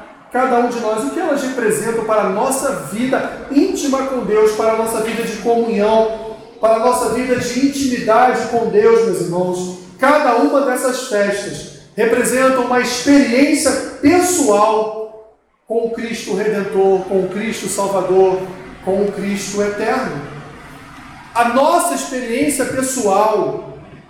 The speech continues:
no cumprimento do significado de cada festa para a igreja nos dias atuais é importantíssimo. Porque se nós não entendermos o contexto atual de vida cristã em que nós vivemos,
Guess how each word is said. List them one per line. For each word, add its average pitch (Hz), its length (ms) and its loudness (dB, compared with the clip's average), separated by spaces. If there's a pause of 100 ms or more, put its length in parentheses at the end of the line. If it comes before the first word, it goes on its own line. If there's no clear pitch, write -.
(180)
no 247 200 0
cumprimento 285 720 2
do 269 80 0
significado 233 880 -2
de 190 120 -4 (220)
cada 311 380 4
festa 214 760 0 (680)
para 208 200 4
a 220 140 4
igreja 247 380 4
nos 214 280 -2
dias 262 260 2
atuais 220 680 2
é 240 420 -2 (480)
importantíssimo. 247 1300 0 (760)
Porque 254 240 2
se 294 160 0
nós 320 280 2
não 311 140 -4
entendermos 277 800 -2
o 254 60 -4
contexto 254 560 -4
atual 220 560 2
de 190 80 -2
vida 226 280 -4
cristã 220 380 -6
em 214 40 -2
que 202 100 -4
nós 214 280 -2
vivemos, 190 680 -2